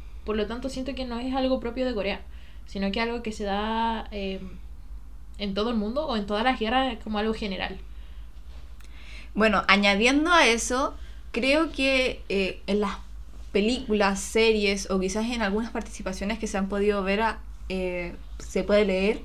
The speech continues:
Speaker 2: cuando hay una participación femenina, solamente se retrata como la mujer,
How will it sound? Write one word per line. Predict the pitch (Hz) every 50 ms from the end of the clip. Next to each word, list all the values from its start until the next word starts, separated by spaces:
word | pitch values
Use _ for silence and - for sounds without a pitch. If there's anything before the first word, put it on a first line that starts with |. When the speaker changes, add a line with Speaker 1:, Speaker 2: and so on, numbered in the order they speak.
| - - - - - - - - - - - - - - - - - - - - - - - - - -
Speaker 2:
cuando | 226 220 214 214
hay | 214 240
una | 285 294 320
participación | 339 - 285 262 269 240 226 220 - 240 247 277
femenina, | 302 294 277 254 240 240 247 262 294 - - - -
solamente | - - - 277 294 311 330 320 302 285 330 359 370 - - 302 330
se | - - - 233 240 240 226 226 226 - - - - - - - - - - - - - - -
retrata | 208 220 214 226 254 269 269 285 277
como | - 254 226 226 208 202 -
la | 208 214 226 247 269
mujer, | 269 254 - - - 190 185 -